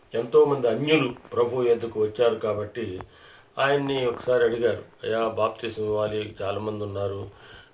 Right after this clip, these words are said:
మరి మీరు ఫస్ట్ ఇండియన్ బిషప్ కాబట్టి మీరే బాప్తిసం ఇవ్వాలంటే," "అమ్మో, తప్పకుండా ఇద్దామని" అన్నప్పుడు కోయవాళ్ళు, లంబాడి వాళ్ళు, యాదవులు ఎంతోమంది ప్రభువుని నమ్ముకొని వారి యొక్క జీవితాలను ప్రభువుకు సమర్పణం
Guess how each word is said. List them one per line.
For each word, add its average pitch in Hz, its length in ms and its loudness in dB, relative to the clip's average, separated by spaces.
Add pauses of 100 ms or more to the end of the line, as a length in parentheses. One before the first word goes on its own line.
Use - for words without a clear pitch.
(140)
మరి 98 180 -8
మీరు 101 220 -6
ఫస్ట్ - 360 -8
ఇండియన్ 113 380 4
బిషప్ 107 360 -4
కాబట్టి 104 300 -2
మీరే 107 260 2
బాప్తిసం 101 560 -6
ఇవ్వాలంటే," 95 680 -8 (340)
"అమ్మో, 143 120 0
తప్పకుండా 135 480 0
ఇద్దామని" 113 340 2
అన్నప్పుడు 104 560 -4 (400)
కోయవాళ్ళు, 120 720 6 (360)
లంబాడి 107 440 -2
వాళ్ళు, 107 460 -2 (540)
యాదవులు 104 760 -4 (340)
ఎంతోమంది 135 540 0
ప్రభువుని 113 540 -2
నమ్ముకొని 104 640 -4 (520)
వారి 107 200 -4
యొక్క 104 160 -4
జీవితాలను 107 640 -4
ప్రభువుకు 101 440 -8
సమర్పణం 98 480 -8